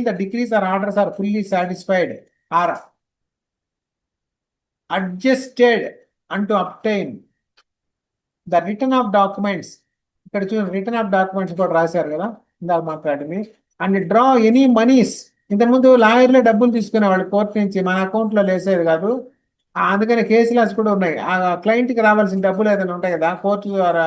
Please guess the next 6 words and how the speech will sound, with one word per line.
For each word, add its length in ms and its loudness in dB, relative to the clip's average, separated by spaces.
డిపాజిట్ 440 -4
చేస్తారు, 420 -4
లాయరే 400 2
డ్రా 140 2
చేసుకునేవాడు. 580 -4
ఎందుకంటే 280 -4